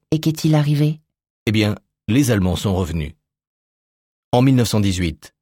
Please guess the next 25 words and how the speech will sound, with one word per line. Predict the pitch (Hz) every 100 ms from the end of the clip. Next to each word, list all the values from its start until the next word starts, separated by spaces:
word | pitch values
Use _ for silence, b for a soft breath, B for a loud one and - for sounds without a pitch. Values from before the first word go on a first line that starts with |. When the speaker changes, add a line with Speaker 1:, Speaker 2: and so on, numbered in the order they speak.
| _
Speaker 2:
au | 120
mois | 110
de | 92
mars, | 90 76 - - - _ _ _ _ _ _
les | 113
Britanniques | 117 147 139 151 143
ont |
mis | 131 127
cinq | - 160 151
mois | 123 127
pour | 120 113
les | 101
déloger. | 98 95 87 85 - _ _ _ _ _ _ -
La | 110
ville | 92 90 82 - -
était | 104 120
sous | - 98
une | 101
pluie | 95 104
d'obus. | 95 85 85 110 _ _ _ -
Détruite | 101 127 165 175 -
à | -
quatre-vingt-dix | - 92 107 101 101
pour | 101 98
cent, | - 131